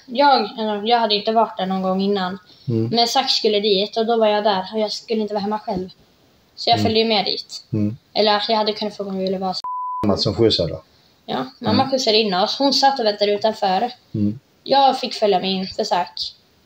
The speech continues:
Speaker 1: Och Zack, han var skitarg på dem där inne. Det enda han satt och pratade om, det var hur han inte ville vara där.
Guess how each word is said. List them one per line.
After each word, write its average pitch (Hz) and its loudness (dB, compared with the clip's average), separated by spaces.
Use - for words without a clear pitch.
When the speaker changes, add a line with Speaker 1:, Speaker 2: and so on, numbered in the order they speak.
Speaker 1:
Och 214 0
Zack, - 2
han 247 4
var 226 6
skitarg - 0
på 208 4
dem 196 0
där 190 0
inne. 185 -2
Det - 0
enda 262 4
han 294 4
satt 240 2
och 233 -8
pratade 220 6
om, 208 0
det 226 6
var 233 4
hur 233 2
han 214 0
inte 202 -2
ville 202 2
vara 202 2
där. 196 2